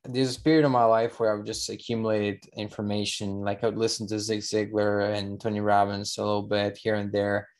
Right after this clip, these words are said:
But, well, I, it wasn't a total waste of time because I was listening to the,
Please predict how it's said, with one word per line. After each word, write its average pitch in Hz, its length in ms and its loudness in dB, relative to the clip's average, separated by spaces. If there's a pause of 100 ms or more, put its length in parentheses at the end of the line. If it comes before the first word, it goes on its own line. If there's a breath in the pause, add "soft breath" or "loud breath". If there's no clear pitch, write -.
(560 soft breath)
But, 110 440 4 (1120)
well, 151 500 4 (260)
I, 120 180 0
it 143 100 2
wasn't 156 260 4
a 151 60 4
total 151 280 4
waste 135 240 0
of 123 100 -8
time 131 220 0
because 117 240 -8
I 120 60 0
was 117 220 -4
listening 151 320 -2
to 123 140 -6
the, 113 260 -2